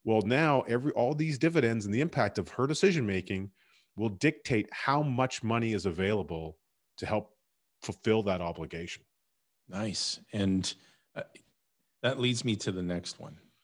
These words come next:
Speaker 2: And I, I'm gonna put on a real quick, uh, dividend scale interest rate clinic. <laughs> So, uh, dividend scale interest rates.
Speaker 1: I knew you were
Speaker 2: So
Speaker 1: going there.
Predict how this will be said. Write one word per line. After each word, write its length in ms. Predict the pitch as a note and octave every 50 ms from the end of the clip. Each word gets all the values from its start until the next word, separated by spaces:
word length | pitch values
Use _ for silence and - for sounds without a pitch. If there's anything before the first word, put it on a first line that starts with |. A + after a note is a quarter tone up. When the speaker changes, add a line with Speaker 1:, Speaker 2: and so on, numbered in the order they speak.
| _ _ _ _ _ _ _ _ _ _ _ _
Speaker 2:
And 420 | - G2 F#2+ F#2 F2+ F2+ F2 F2+ - -
I, 140 | - G#2+ G2 - -
I'm 120 | - G#2 G2
gonna 340 | G2 F#2+ F#2 F2+ E2+ E2+ E2 E2+ - _
put 160 | _ - A#2 G2+
on 160 | F#2 F#2 F2+
a 40 | E2+
real 280 | F2+ G2 G2+ G#2 F#2+
quick, 520 | F#2 - - - G#2 F#2 F2 - - - _ _
uh, 400 | F#2+ F2 E2+ E2+ E2 E2 E2 E2 D2+ - _ _ _ _ _ _ _ _ _ _ _ _ _ G2
dividend 420 | F#2+ G#2+ G#2 G#2+ G#2+ A2 G#2+ G#2 G2+
scale 380 | - - - G2+ F#2+ F#2+ F#2+ -
interest 400 | F#2+ F#2 F2+ - G#2+ F#2+ - -
rate 200 | F#2 F2+ F2 -
clinic. 480 | - - G2 F2+ E2 E2 - - - - - - - - - - - - - - _ _ _ _ _ _ _ _
<laughs> 80 | - D3 - - _ - - - _ - - - _ - - - - - - - _ -
So, 440 | - - - - D3+ - - - - - - - - - - - - - - _ -
uh, 220 | - A2 G2+ F#2+
dividend 380 | F#2+ F#2+ C3 F3+ G#3+ G#3 F#3 -
scale 260 | - - D#3+ D#3+ D#3
interest 380 | C#3+ C#3+ C#3 - A#2 - - -
rates. 460 | E2+ D#2 - - - - - - - _ _ _
Speaker 1:
I 100 | D#2+ E2
knew 120 | F#2+ A#2
you 140 | D3 C3 F#2+
were 100 | F2 D#2+
Speaker 2:
So 300 | D2+ E2 F2 E2+ E2+ E2+
Speaker 1:
going 20 |
there. 200 | D#2 D2+ C#2+ C#2+